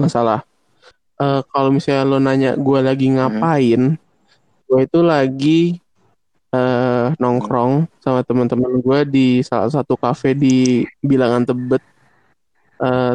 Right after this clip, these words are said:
Speaker 1: terus reaksi pas gue pertama tahu itu, ya gue nggak kaget. Gara-gara, eh, kalau nggak salah udah ada beberapa kasus yang ada di Jakarta
Speaker 2: Hmm.
Speaker 1: Selatan.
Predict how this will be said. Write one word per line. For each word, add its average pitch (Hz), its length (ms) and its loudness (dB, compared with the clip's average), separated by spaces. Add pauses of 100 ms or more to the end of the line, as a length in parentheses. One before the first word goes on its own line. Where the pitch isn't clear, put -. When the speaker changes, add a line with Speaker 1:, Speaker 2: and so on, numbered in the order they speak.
Speaker 1:
terus 160 280 -2 (720)
reaksi 143 400 -4
pas 139 200 -2
gue - 320 -2
pertama 127 440 -2
tahu 127 440 0
itu, 180 480 0 (120)
ya 139 160 0
gue 143 120 0 (100)
nggak 135 100 -4
kaget. 143 440 0 (600)
Gara-gara, 135 800 0 (480)
eh, 131 80 -4
kalau 131 240 0
nggak 127 160 0
salah 135 400 -2 (240)
udah 143 400 0
ada 135 400 -2
beberapa 127 560 0
kasus - 720 -4 (400)
yang 135 640 0 (240)
ada 131 240 -2
di 160 160 0
Jakarta 151 300 0
Speaker 2:
Hmm. - 80 -12
Speaker 1:
Selatan. 147 440 0